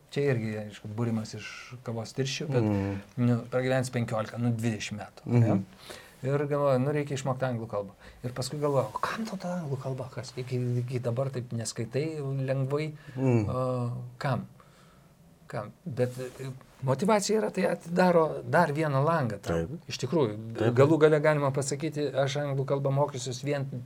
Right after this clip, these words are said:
Speaker 1: dėl to, kad kaž-, kada nors susitiksiu kažkur tai amerikietį ir aš galėčiau laisvai kalbėti jo kalbą ir jį
Speaker 2: Mm.
Speaker 1: suprasti.
Speaker 2: Taip.
Speaker 1: Tai bus, nu,
Speaker 2: Jo, jo.
Speaker 1: satisfakcija
Speaker 2: Taip,
Speaker 1: tokia,
Speaker 2: taip, taip,
Speaker 1: nu,
Speaker 2: taip.
Speaker 1: toks šioks, šioks toks pasitenkinimas.
Speaker 2: Jo.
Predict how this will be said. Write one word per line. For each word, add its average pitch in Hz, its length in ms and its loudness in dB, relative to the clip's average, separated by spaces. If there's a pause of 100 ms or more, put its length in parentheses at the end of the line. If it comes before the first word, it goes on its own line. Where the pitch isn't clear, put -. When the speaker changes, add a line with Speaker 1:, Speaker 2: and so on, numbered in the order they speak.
Speaker 1:
dėl 120 320 2
to, 185 360 4 (640)
kad 110 160 0 (320)
kaž-, 127 360 0
kada 139 260 4
nors 156 420 2
susitiksiu 127 680 -4
kažkur 120 500 -2
tai 98 200 -10 (480)
amerikietį 127 600 2
ir 151 120 0
aš 135 140 2
galėčiau 143 380 0
laisvai 147 300 -2
kalbėti 147 380 -2
jo 143 140 -4
kalbą 151 360 0
ir 127 180 -2
jį 156 80 6
Speaker 2:
Mm. 131 100 8
Speaker 1:
suprasti. - 400 0 (460)
Speaker 2:
Taip. 110 120 8
Speaker 1:
Tai - 60 8
bus, 135 300 2
nu, 147 180 -2 (400)
Speaker 2:
Jo, 107 320 0
jo. 131 60 -4
Speaker 1:
satisfakcija 135 680 -2
Speaker 2:
Taip, 117 100 0
Speaker 1:
tokia, 151 180 12
Speaker 2:
taip, 131 160 8
taip, 123 100 6
Speaker 1:
nu, 131 100 6
Speaker 2:
taip. 135 180 4
Speaker 1:
toks 135 320 -4 (200)
šioks, 135 380 -4
šioks - 280 -4
toks 143 160 0
pasitenkinimas. 113 720 0
Speaker 2:
Jo. 92 160 -2